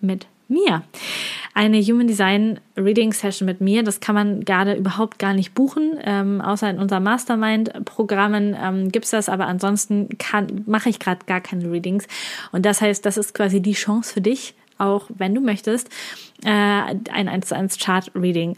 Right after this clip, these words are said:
zu gewinnen. Und deswegen ist das noch eine Mega-Aktion, die wir, ja, heute gestartet haben und die bis Sonntag geht. Also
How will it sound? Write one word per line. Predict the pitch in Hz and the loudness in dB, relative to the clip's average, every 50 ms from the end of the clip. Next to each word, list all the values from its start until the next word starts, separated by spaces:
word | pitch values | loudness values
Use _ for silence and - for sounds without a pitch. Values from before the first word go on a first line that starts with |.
| - - | -8 -10
zu | - - | -8 -4
gewinnen. | 180 185 180 196 214 220 214 | -2 0 0 2 2 2 2
Und | 190 170 180 | 0 -2 -4
deswegen | 180 185 185 - 185 180 180 175 175 | -4 -6 -4 -4 -4 -2 -2 -2 -4
ist | - - 185 - - | -4 -6 -6 -6 -6
das | 202 - | -4 -2
noch | - 202 185 190 | -2 -2 0 0
eine | 185 180 | 2 2
Mega-Aktion, | 185 190 190 190 - - - - - - 185 185 180 | 2 2 2 0 -2 -4 -6 -6 -6 -2 -2 0 0
die | 180 175 | 0 0
wir, | 180 175 175 175 180 185 - _ - - - | 2 2 2 2 0 -2 -4 _ -8 -4 -2
ja, | 185 160 - - - - | -2 -2 -4 -6 -4 -4
heute | 214 202 233 | -2 0 2
gestartet | 202 202 185 - 254 254 - 226 - - | 0 2 2 2 2 2 2 -2 0 2
haben | 208 196 190 185 | 2 2 2 0
und | - 180 - | -2 -4 -4
die | 190 | -4
bis | 185 185 - | -4 -4 -2
Sonntag | - 175 180 180 180 180 | -2 -2 -2 -2 -4 -4
geht. | - 185 180 180 - | -2 -4 -4 -2 -6
Also | 165 170 - 170 175 | -8 -6 -6 -6 -6